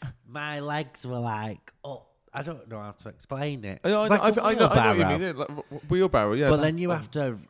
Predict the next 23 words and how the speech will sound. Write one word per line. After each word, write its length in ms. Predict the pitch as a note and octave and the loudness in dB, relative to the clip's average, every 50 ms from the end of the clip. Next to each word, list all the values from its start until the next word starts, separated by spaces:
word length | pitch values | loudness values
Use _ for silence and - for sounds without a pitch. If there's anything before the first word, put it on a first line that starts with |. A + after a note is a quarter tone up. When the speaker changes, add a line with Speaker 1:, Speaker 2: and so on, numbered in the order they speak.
| _ _ _ | _ _ _
Speaker 1:
you 140 | B2+ C#3 C#3 | -8 -8 -6
just 260 | B2 C3 A2+ - - - - _ _ - - _ _ | -6 -8 -10 -10 -14 -20 -20 _ _ -20 -20 _ _
planking. 680 | - - B2+ C#3 E3+ G#3 A#3 - - - A2+ G#2 F#2 F2+ - _ _ _ _ _ D3 | 4 4 4 4 2 0 -4 -2 -2 -2 -2 -2 -6 -10 -16 _ _ _ _ _ 0
I 40 | |
was 60 | E3 F#3 | 2 4
Speaker 2:
Yeah, 100 | F#3 F#3 | 4 4
Speaker 1:
just 180 | F3+ E3 - - | 2 2 0 -4
Speaker 2:
it's, 120 | D3 D#3 - | -4 -6 -6
it 40 | - | -4
sounds 240 | - F3 F3 D#3+ | -2 -2 -2 2
like 100 | E3+ D#3+ | 2 2
rota- 200 | C#3+ D3 C#3 F#3 G#3 A3 | 4 4 2 2 0 -4
Speaker 1:
planking 260 | G#3 - F3 D#3+ C#3+ B2+ | -6 -4 -4 -4 -4 -4
and 140 | B2 A#2 | -8 -8
getting 280 | G#2+ A#2+ A2 G2+ A#2 A2 | -10 -12 -12 -10 -12 -14
fucked. 460 | G2+ G#2+ A2+ D#3 F3+ F#3 - - - C3 | -14 -8 -4 -4 -4 -4 -6 -10 -6 -4
It 100 | F#3+ F3 | -4 -2
was 100 | A#2 A2+ | -2 -2
awful. 600 | A2 A#2 C3+ F#3 A#3 - - - A3 G3 F#3+ F3+ | -4 0 0 -2 -2 -2 -6 -6 -6 -4 -4 -2
Speaker 2:
<laughs> 160 | A3+ F#3+ - - | -2 -2 0 0
Yeah, 100 | G3 D#3+ | -2 -2
it 100 | D#3+ E3 | -2 -4
just 160 | G3 F3+ | -6 -6